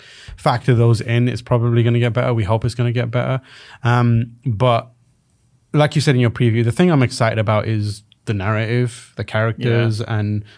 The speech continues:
Speaker 1: the world, and that's what really, like, uh, for me, elevated the original Plague Tale.
Speaker 2: Absolutely.
Speaker 1: Um, and we've got very little taste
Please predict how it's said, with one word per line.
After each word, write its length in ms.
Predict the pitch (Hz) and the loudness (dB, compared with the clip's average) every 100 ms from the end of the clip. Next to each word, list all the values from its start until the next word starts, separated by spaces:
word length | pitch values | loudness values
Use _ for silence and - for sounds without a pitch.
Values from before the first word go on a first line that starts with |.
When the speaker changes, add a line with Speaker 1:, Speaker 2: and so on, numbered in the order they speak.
| _ | _
Speaker 1:
the 80 | 113 | -2
world, 560 | 107 113 113 120 120 | 2 4 4 4 4
and 120 | 107 104 | 2 2
that's 200 | 143 - | 0 0
what 80 | |
really, 340 | 123 120 120 113 | 0 2 2 2
like, 200 | 107 110 | -2 -2
uh, 140 | 131 117 | -2 0
for 180 | - | 2
me, 340 | 117 120 120 117 | 4 4 4 2
elevated 580 | 117 117 113 110 110 107 - - | 0 -2 -2 -2 -4 -8 -10 -6
the 100 | 113 | -2
original 440 | 110 113 131 131 | 0 0 0 0
Plague 300 | 131 131 120 | -2 -2 -2
Tale. 180 | 139 143 | -2 0
Speaker 2:
Absolutely. 640 | 127 123 120 113 113 107 110 | -2 -4 -6 -6 -6 -8 0
Speaker 1:
Um, 360 | 123 117 113 - | 2 2 0 0
and 200 | 127 120 | 2 4
we've 140 | 127 | 4
got 260 | 117 123 120 | 4 0 0
very 400 | 113 131 123 123 | 0 2 4 2
little 340 | 113 117 113 107 | 2 0 0 -4
taste 340 | 110 110 | -4 -6